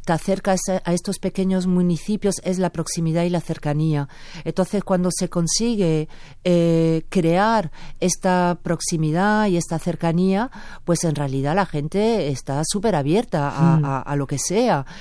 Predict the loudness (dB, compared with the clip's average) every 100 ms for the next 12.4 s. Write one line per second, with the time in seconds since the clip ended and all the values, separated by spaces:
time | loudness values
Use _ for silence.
0 | -8 -2 0 2 0 0 -2 -2 0 0
1 | 0 -2 -4 -6 -10 -16 -12 -12 -4 0
2 | 2 2 0 0 0 0 0 2 2 2
3 | 2 0 -2 0 2 2 2 2 -2 -2
4 | 0 0 0 0 0 0 0 2 0 -6
5 | -14 -16 -6 2 4 4 2 4 4 6
6 | 6 6 6 4 2 2 4 4 4 4
7 | 2 2 2 2 2 2 2 2 2 0
8 | 0 -2 -2 0 2 4 4 4 4 4
9 | 2 0 0 0 0 2 4 4 4 2
10 | -2 -14 -12 -4 2 4 4 4 2 2
11 | 4 4 4 4 4 4 2 0 2 4
12 | 6 6 4 0